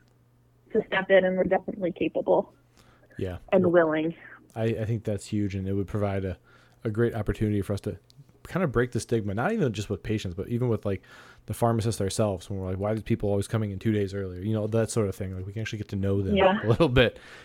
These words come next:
Speaker 2: and get to see kinda, I don't say what
Speaker 1: Right,
Speaker 2: they're
Speaker 1: right.
Speaker 2: going through, but understand them as people. Well, if people
Speaker 1: Yeah.
Speaker 2: want to find everything A S H P supporting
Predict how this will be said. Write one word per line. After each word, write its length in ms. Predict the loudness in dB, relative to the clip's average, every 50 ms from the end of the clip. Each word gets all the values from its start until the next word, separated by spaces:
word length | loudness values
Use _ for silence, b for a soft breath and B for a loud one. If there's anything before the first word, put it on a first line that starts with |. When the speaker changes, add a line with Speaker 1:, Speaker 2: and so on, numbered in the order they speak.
| B B B
Speaker 2:
and 180 | -4 -2 0
get 140 | 0 0 -2
to 80 | -2 -6
see 200 | -2 -2 -2 -2
kinda, 340 | -2 -2 -2 -2 -4 -6 -6 -2
I 80 | 0
don't 100 | 2 2
say 120 | 4 6 6
what 100 | 6 6
Speaker 1:
Right, 100 | 4 4
Speaker 2:
they're 80 | 4 6
Speaker 1:
right. 140 | 6 6
Speaker 2:
going 180 | 6 6 4 0
through, 240 | -2 -2 -2 -2 -2
but 120 | -2 -2
understand 520 | 0 2 2 2 2 2 2 2 2 0 -2
them 240 | -6 -8 -10 -14 -16 -14
as 240 | -10 -8 -8 -10 -10
people. 460 | -10 -10 -10 -8 -8 -10 -14 -14 -14 -18 _ b b b b b b b b b b b b b b b b b b b b -6
Well, 340 | 2 4 4 4 4 0 -4 _ -20 -20 -20 -14 -4
if 200 | -2 -2 -2 -2
people 380 | -4 -2 -2 -2 0 0 0 2
Speaker 1:
Yeah. 40 | 2
Speaker 2:
want 260 | 2 2 0 -2 -4
to 280 | -2 0 0 2 2 0
find 460 | -2 0 0 0 2 2 0 0 2
everything 320 | 0 0 2 2 0 -2 0
A 160 | 0 2 2
S 100 | 2 2
H 200 | 2 -2 -2 -2
P 160 | -2 -2 -2
supporting 640 | 0 -2 -4 0 0 0 0 0 0 -4 -6 -6 -8